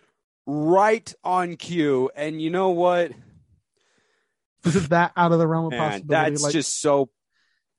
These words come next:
Speaker 1: right as you said it, I just thought, man, we so would just,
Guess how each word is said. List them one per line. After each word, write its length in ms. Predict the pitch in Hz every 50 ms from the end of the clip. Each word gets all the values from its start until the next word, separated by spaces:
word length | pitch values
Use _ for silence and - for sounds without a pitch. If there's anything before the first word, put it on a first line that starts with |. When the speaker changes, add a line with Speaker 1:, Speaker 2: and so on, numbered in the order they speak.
| _ -
Speaker 1:
right 260 | 147 175 180 190 190
as 180 | 185 165 147
you 80 | 156 156
said 340 | - - - 170 165 156 143
it, 140 | 135 131 127 -
I 140 | 127 139 147
just 340 | 135 139 139 - - - _
thought, 300 | - 147 139 131 123 104
man, 760 | 107 107 110 117 127 127 127 123 113 110 107 101 95 87 80 - _ _ _ _ _ _ _ _ _ _ _ _ _ _
we 260 | - 120 143 160 180
so 680 | 160 - - - - - - - 131 117 120 120 120 123
would 640 | 123 113 104 104 104 104 104 107 120 123 147 147 - _ _ _ _ _ _ _ _ _ -
just, 680 | - 139 160 160 160 175 185 - - - - - _